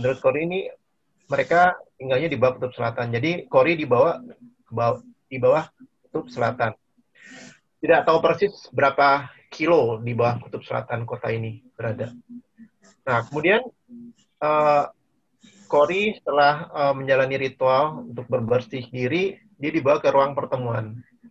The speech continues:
Nah, ruang pertemuan itu, kalau menurut Cory, Cory, eh, tipikalnya sama semua. Ada meja,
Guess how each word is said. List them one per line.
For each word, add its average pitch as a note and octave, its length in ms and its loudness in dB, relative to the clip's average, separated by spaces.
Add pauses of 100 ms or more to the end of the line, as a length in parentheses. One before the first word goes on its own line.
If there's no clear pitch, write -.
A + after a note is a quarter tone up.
(840)
Nah, C3+ 200 0
ruang D#3+ 240 4
pertemuan D#3+ 640 -2
itu, G3+ 640 2 (1040)
kalau D3 160 4
menurut D#3 240 0
Cory, D#3+ 320 2 (200)
Cory, F#3+ 400 0 (1800)
eh, D#3+ 200 0
tipikalnya F3+ 480 2
sama D#3+ 240 2
semua. D3 480 0 (600)
Ada D#3+ 480 4
meja, D3 560 2